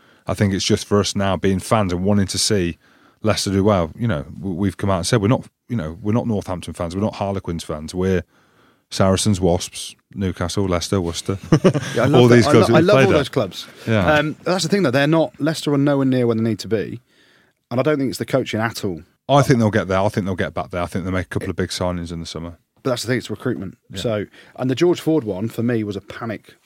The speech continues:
Speaker 2: signing. It was a statement signing saying, "Oh, look what we can do," when actually
Speaker 1: You're probably better off keeping Freddie Burns.
Speaker 2: Yeah, and then in, spending that six hundred grand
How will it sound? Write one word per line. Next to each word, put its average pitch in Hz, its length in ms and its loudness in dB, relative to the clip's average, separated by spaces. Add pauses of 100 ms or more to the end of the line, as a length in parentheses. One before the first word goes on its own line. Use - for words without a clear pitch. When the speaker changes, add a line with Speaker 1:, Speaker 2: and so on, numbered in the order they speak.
(100)
Speaker 2:
signing. 90 420 -14 (320)
It 135 80 -4
was 117 80 -6
a 117 60 -8
statement 120 380 -2
signing 101 280 -6
saying, 104 200 -6
"Oh, 92 140 -4
look 107 220 -4
what 101 160 -6
we 117 100 -4
can 107 160 -8
do," 92 240 -8 (120)
when 117 100 -4
actually 107 500 -6 (300)
Speaker 1:
You're 110 180 -2
probably 107 240 4
better 101 240 2
off 98 140 -2
keeping 104 240 -4
Freddie 104 240 -6
Burns. 101 340 -6
Speaker 2:
Yeah, 120 200 0 (340)
and 123 260 2 (120)
then 113 160 0
in, 107 220 -4 (140)
spending 117 400 -2
that 117 160 -2
six - 220 -6
hundred 101 200 -4
grand 113 400 -6